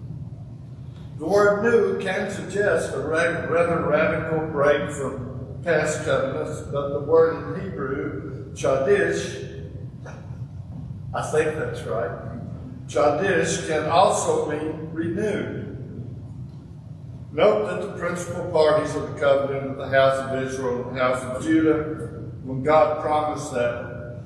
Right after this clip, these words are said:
Abraham, in Abraham's seed, all nations would be blessed, in Genesis twelve three.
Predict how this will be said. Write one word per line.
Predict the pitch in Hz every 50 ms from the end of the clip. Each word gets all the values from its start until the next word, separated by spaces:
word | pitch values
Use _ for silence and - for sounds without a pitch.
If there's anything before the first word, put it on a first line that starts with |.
| - - - - - -
Abraham, | 139 139 151 151 143 147 139 139 139 127 127 123 123
in | 127 - -
Abraham's | - - - 160 156 139 - 123 123 127 127 - -
seed, | - 135 135 135 131 127 127 - - - 135
all | 147 160 165 - - - - - - 123 123
nations | 123 123 123 123 - 123 113 - -
would | - 123 117 117 117 120
be | 120
blessed, | 120 123 123 127 135 139 135 131 131 131 - - - - - - - - - - - - - - -
in | 127 120 -
Genesis | - 139 139 135 135 135 131 - - - - - 131
twelve | 131 123 123 127 123 123 123 -
three. | 135 135 135 127 127 - - - -